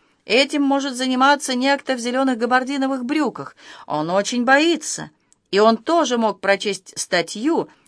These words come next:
где говорится, как много сластей Евалотта получила по почте". Ту самую статью, где написано, что Ева Лотта может послужить оружием, которое разоблачит убийцу или как там ещё. Ой,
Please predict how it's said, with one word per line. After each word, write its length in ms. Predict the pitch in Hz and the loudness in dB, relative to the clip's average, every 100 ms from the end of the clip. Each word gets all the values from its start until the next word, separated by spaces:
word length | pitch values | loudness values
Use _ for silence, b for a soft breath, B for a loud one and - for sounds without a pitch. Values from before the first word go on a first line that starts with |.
| b | b
где 240 | - 156 | -10 -6
говорится, 560 | 147 156 196 240 - 196 | -2 0 0 -2 -4 -4
как 200 | 190 185 | -4 -2
много 340 | 202 196 190 b b | -2 -2 -2 b b
сластей 640 | - 160 180 - 240 247 | -2 0 0 -4 -2 0
Евалотта 540 | 202 175 170 175 170 156 | 0 0 0 0 -2 -6
получила 420 | 156 156 - 156 | -10 -10 -8 -8
по 160 | 151 151 | -6 -6
почте". 480 | 160 151 - - - _ _ _ _ _ - | -4 -6 -8 -18 -20 _ _ _ _ _ -8
Ту 140 | 370 | -6
самую 460 | - 277 277 247 220 | 2 4 6 4 0
статью, 440 | - 208 247 269 | 0 0 -2 -8
где 180 | 202 202 | -4 -2
написано, 540 | 196 196 233 - 196 | -2 -2 -8 -8 -10
что 180 | 190 - | -8 -4
Ева 280 | 214 220 190 | 0 2 0
Лотта 540 | 185 247 254 - 160 - B B B | 0 0 0 -2 -6 -6 B B B
может 400 | - 262 339 247 | -2 2 2 0
послужить 520 | - 214 196 208 208 - | -8 -8 -6 -4 -4 -6
оружием, 800 | - 156 160 262 269 208 180 151 b b | -4 -2 -2 -4 -4 -2 -2 -4 b b
которое 380 | - 143 175 180 | -14 -6 0 0
разоблачит 640 | 170 170 165 160 - 190 - | 0 -2 0 0 -2 -8 -8
убийцу 720 | 151 139 196 233 220 202 185 b b | -12 -8 -4 -4 -4 -4 -6 b b
или 180 | - 254 | -4 -2
как 240 | - 240 233 | 2 0 0
там 160 | 180 | -4
ещё. 540 | 156 147 - - 143 135 _ _ _ _ _ _ _ | -4 -6 -8 -8 -10 -12 _ _ _ _ _ _ _
Ой, 320 | - 165 143 | -6 -6 -6